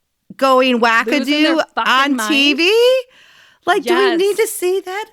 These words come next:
Speaker 1: Oh, my God.
Speaker 2: You're gonna,
Speaker 1: Oh,
Speaker 2: I know
Speaker 1: I'm
Speaker 2: you're
Speaker 1: so,
Speaker 2: gonna watch this.
Speaker 1: I'm,
Speaker 2: So here we
Speaker 1: I
Speaker 2: go.
Speaker 1: am gonna <laughs> watch this. I'm
Speaker 2: Yeah.
Speaker 1: fascinated. <laughs>
Speaker 2: So it started out with thousands of auditions. It got narrowed down to about a hundred people who came to London and spent two days awake.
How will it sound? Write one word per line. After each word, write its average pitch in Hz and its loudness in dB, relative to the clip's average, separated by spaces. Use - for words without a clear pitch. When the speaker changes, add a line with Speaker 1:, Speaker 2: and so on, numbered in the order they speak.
Speaker 1:
Oh, 226 -12
my 233 -14
God. 233 -10
Speaker 2:
You're 269 -8
gonna, 269 -2
Speaker 1:
Oh, - 0
Speaker 2:
I 233 2
know 208 2
Speaker 1:
I'm 214 0
Speaker 2:
you're - -4
Speaker 1:
so, 254 0
Speaker 2:
gonna 214 -2
watch 220 -6
this. - -18
Speaker 1:
I'm, 247 -6
Speaker 2:
So - -10
here 302 -6
we 277 2
Speaker 1:
I 302 2
Speaker 2:
go. 294 0
Speaker 1:
am 427 0
gonna 440 2
<laughs> - -4
watch - 2
this. - -6
I'm 330 0
Speaker 2:
Yeah. 339 -2
Speaker 1:
fascinated. - -8
<laughs> - -4
Speaker 2:
So 277 0
it 285 -4
started 320 0
out 302 0
with 285 -6
thousands 233 -4
of 202 -8
auditions. 202 -10
It 247 -6
got 269 -2
narrowed 277 0
down 220 -2
to 226 -6
about 208 -4
a - -6
hundred 247 -6
people 214 -12
who 247 -10
came 226 -6
to 320 -2
London 220 -4
and 233 -4
spent - -6
two 226 -6
days 196 -6
awake. - -12